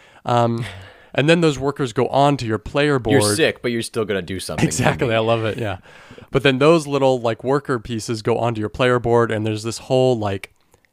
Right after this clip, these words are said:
Speaker 1: action kind of selection rondelle system almost a little bit, where, like, there's a lot of different spaces those workers can fill, and then you have, like, three overseers that, like, can move around that board and trigger different actions with them.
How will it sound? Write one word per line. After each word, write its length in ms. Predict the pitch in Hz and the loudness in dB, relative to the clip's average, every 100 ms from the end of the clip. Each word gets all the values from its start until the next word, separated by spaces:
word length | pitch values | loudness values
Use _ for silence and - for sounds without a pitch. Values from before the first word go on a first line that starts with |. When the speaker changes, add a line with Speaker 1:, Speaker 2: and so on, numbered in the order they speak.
| _ | _
Speaker 1:
action 680 | 107 113 - - 120 120 117 | -8 -6 -6 -4 -2 -4 -6
kind 240 | - 127 | -6 -6
of 80 | 113 | -6
selection 960 | - 113 110 120 - 135 127 127 123 127 _ _ _ _ _ _ 117 | -8 -6 -6 -6 -6 -4 -4 -4 -6 -12 _ _ _ _ _ _ -4
rondelle 640 | 110 104 104 107 127 170 | -2 -2 -2 0 0 0
system 440 | - 185 - 190 175 | -4 -6 -4 -4 -2
almost 320 | 180 185 - | -2 -4 -6
a 40 | |
little 220 | 175 180 | -4 -2
bit, 260 | 180 185 - | -2 -4 -2
where, 120 | 135 | -2
like, 320 | 117 113 107 _ _ _ _ | 0 -2 -4 _ _ _ _
there's 140 | 139 | -2
a 40 | 120 | 2
lot 140 | 131 | 2
of 60 | 147 | 2
different 180 | 143 127 | -4 -6
spaces 420 | - 139 - 127 | -2 -2 -2 -4
those 160 | 117 107 | -4 -4
workers 320 | 123 139 120 | -6 -4 -6
can 140 | 117 | -8
fill, 320 | 104 123 131 | -2 2 2
and 100 | 120 | 0
then 80 | 117 | -2
you 80 | 120 | 0
have, 120 | 120 | 0
like, 180 | 110 104 | -2 -6
three 260 | - 131 127 | -2 0 0
overseers 720 | 120 117 131 - 139 135 135 | 0 0 -2 -4 -2 -2 -2
that, 200 | - - | -4 -8
like, 220 | 113 107 - | -8 -8 -8
can 160 | 117 | -8
move 220 | 110 120 120 | 0 0 0
around 200 | 113 110 | -2 -2
that 180 | 110 | -4
board 260 | 107 113 117 | -2 0 0
and 140 | 107 | -2
trigger 320 | 104 117 107 104 | -6 -8 -6 -6
different 300 | 110 107 104 | -6 -8 -6
actions 440 | 101 - 127 120 | -8 -8 -10 -8
with 140 | 127 | -8
them. 220 | 139 139 | -6 -8